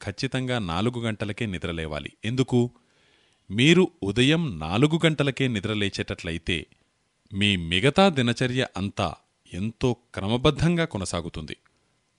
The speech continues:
అదే నాలుగు గంటల తరువాత నిద్రలేచారంటే మీ రోజంతా డిస్టర్బ్ అవుతుంది.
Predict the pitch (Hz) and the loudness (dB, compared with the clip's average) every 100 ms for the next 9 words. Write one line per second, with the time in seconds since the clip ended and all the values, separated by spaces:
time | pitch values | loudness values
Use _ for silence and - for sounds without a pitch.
0 | _ - 110 147 139 95 107 113 104 104 | _ -4 2 2 2 2 2 2 0 -2
1 | 107 156 139 95 104 151 180 175 123 127 | 0 0 0 0 4 4 4 2 2 2
2 | 123 104 107 98 87 82 104 73 - _ | 2 0 0 -2 -4 -2 -2 -2 -8 _
3 | _ _ _ _ _ _ _ _ _ - | _ _ _ _ _ _ _ _ _ -10
4 | 85 87 82 73 98 120 131 131 147 117 | -2 0 0 4 4 6 4 2 -2 -2
5 | 85 - 80 78 78 69 | -4 -4 -4 -6 -6 -10